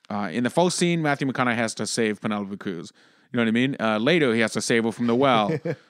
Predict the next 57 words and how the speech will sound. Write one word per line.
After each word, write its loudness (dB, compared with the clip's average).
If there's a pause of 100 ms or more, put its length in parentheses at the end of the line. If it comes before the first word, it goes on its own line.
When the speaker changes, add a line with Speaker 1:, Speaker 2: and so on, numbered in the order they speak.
(140)
Speaker 1:
And 0
then 2
now 4
she -2
can't -2
jump 0
on 2
the 0
train, 0
so 0
he -2
has 2
to, -2
like, 0 (340)
fucking -2
s-, -6
like, 2
Big 4
Speaker 2:
<laughs> -
Speaker 1:
Ben 0
her 0
onto 0
the 0
train, 0
which 0
is -2
insane, 0
by -4
the 0
way. -2 (100)
Speaker 2:
Oh, -4
yeah. -4
Speaker 1:
He's, -6
like, -2
Speaker 2:
He's 4
Speaker 1:
dislocated 6
Speaker 2:
hanging 4
on 6
with 6
Speaker 1:
shoulder. 6
Speaker 2:
one 2
arm, 0
Speaker 1:
Yeah. 4
Speaker 2:
and 2
he's -6
swinging -2
her. 0
I -6
don't -10
care -10
how -4
light -6
you -12
are. -12
That's -8
Speaker 1:
Yeah. 2
Speaker 2:
tough. -12